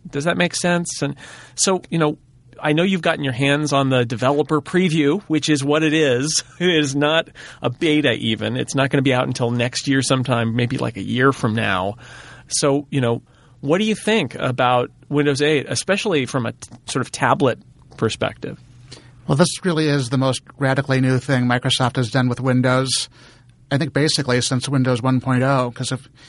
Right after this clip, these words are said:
Speaker 2: if you start at Windows one point oh and trace your way through twenty-five years of Windows history to Windows seven, it's all evolution, not revolution. Uh, and Windows seven is recognizably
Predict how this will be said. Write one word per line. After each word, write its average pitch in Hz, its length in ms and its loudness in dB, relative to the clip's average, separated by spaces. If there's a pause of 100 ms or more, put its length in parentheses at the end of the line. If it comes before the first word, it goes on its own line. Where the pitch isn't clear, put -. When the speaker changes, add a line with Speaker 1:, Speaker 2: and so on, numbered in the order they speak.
(120)
Speaker 2:
if 123 120 -6
you 139 60 0
start 143 260 0
at 127 100 -4
Windows 135 280 2
one 135 160 2
point 135 260 2
oh 131 220 2
and 127 100 2
trace 139 280 0
your 143 100 0
way 135 280 2 (600)
through 135 200 -2
twenty-five 135 540 0
years 135 280 2
of 123 80 0
Windows 135 320 0
history 135 460 0
to 139 100 0
Windows 131 340 0
seven, 131 460 0 (520)
it's 127 140 -4
all 143 300 2
evolution, 131 720 0 (440)
not 131 220 -2
revolution. 127 680 0 (320)
Uh, 127 320 -2
and 131 240 2
Windows 139 360 0
seven 139 280 0
is 123 140 -2
recognizably 135 840 0